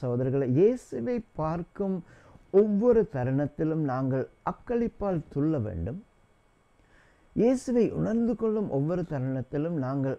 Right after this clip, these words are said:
அக்களிப்பால் துள்ள வேண்டும். அந்த மகிழ்ச்சி முழுமையான மகிழ்ச்சியாக இருந்தால், நாம் மற்றவர்களுக்கு அந்த மகிழ்ச்சியை மற்றவர்களோடு பகிர்ந்து கொள்வோம்.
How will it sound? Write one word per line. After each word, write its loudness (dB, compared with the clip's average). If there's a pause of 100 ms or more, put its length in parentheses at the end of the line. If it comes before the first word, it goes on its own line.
(160)
அக்களிப்பால் -4 (800)
துள்ள -2
வேண்டும். -6 (1800)
அந்த 4
மகிழ்ச்சி 2
முழுமையான 2
மகிழ்ச்சியாக -2
இருந்தால், -2 (960)
நாம் 0
மற்றவர்களுக்கு -2
அந்த -6
மகிழ்ச்சியை -2 (1500)
மற்றவர்களோடு 0
பகிர்ந்து -2
கொள்வோம். -10